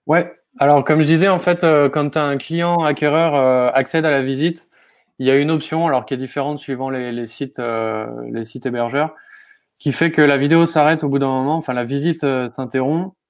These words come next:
et il y a un petit encart qui apparaît sur l'écran du client lui demandant de renseigner, euh, ses coordonnées, et il peut rajouter des commentaires, euh, en disant, « Je cherche une maison, euh, cent vingt mètres carrés, quatre chambres, et cetera, et cetera. »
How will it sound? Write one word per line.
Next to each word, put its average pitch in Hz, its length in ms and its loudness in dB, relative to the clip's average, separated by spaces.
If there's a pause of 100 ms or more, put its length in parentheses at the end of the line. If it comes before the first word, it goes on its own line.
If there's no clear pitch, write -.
(120)
et 156 220 4
il 156 40 2
y 143 80 4
a 147 160 6
un 120 480 -2
petit 135 240 -10
encart 147 320 0
qui - 120 -4
apparaît 123 300 0
sur 131 140 -6
l'écran 117 260 -6
du 123 100 -4
client 131 340 -6
lui 139 120 -2
demandant 127 380 -2
de 139 60 -2
renseigner, 131 600 0
euh, 120 400 2
ses 117 200 -4
coordonnées, 123 720 -2 (460)
et 127 120 0
il 135 80 2
peut 131 120 -2
rajouter 123 520 2
des 139 120 2
commentaires, 131 520 0
euh, 120 220 0
en 110 160 -4
disant, « 120 520 -4
Je 110 120 -6
cherche - 300 -6
une 113 100 -4
maison, 117 580 -4
euh, 104 480 -2
cent 113 180 -6
vingt 110 100 -2
mètres 107 200 -6
carrés, 110 280 -2
quatre 104 160 -10
chambres, 113 200 -8
et 104 60 -10
cetera, 110 280 -12
et 104 60 -12
cetera. » 110 320 -8